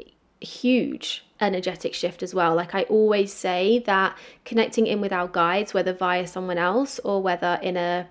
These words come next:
meditation on your own, whatever it might be, connecting in with them is a huge attunement to your higher self as well.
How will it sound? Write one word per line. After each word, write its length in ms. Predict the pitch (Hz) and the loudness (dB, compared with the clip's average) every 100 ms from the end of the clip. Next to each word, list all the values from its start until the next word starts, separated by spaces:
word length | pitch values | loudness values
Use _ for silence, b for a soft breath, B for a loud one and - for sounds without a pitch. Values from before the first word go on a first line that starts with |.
| _ | _
meditation 600 | 196 175 175 202 196 190 | -2 -2 -2 -2 -2 -2
on 120 | 175 | -4
your 120 | 175 170 | -2 0
own, 300 | 220 220 214 | 2 4 2
whatever 300 | 196 185 185 | 0 -2 -2
it 80 | - | -2
might 200 | 180 - | -4 -2
be, 340 | 190 175 170 B B B | 0 0 -2 B B B
connecting 400 | - 247 - 226 | 2 2 4 -2
in 140 | - 220 | 0 2
with 160 | 220 | 2
them 220 | 214 185 - | 2 0 -2
is 140 | 202 | -4
a 60 | 190 | -6
huge 1000 | 175 - - 247 240 254 226 185 175 - | -8 -14 -6 0 4 6 6 2 -2 -6
attunement 640 | 190 - 190 180 170 - - _ - | -8 -4 -4 -4 -8 -10 -14 _ -10
to 420 | - 190 180 175 | -4 -2 0 -2
your 140 | - 190 | -4 -6
higher 300 | 180 185 175 | -4 -6 -4
self 520 | - - - - - - | -4 -4 -6 -10 -20 -8
as 160 | 180 | -6
well. 300 | 156 101 208 | -2 -2 -4